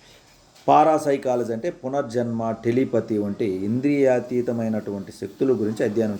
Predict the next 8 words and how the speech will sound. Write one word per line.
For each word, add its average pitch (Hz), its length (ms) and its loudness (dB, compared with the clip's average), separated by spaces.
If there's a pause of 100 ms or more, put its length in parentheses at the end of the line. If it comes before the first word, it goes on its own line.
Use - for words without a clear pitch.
చేసే - 220 -8
శాస్త్రం. - 520 -12
అంటే 107 520 -2 (720)
మరో 127 300 4 (100)
జన్మ 120 200 0
ఉంది, 110 380 0
పూర్వజన్మ 117 680 2
ఉంది, 101 400 -6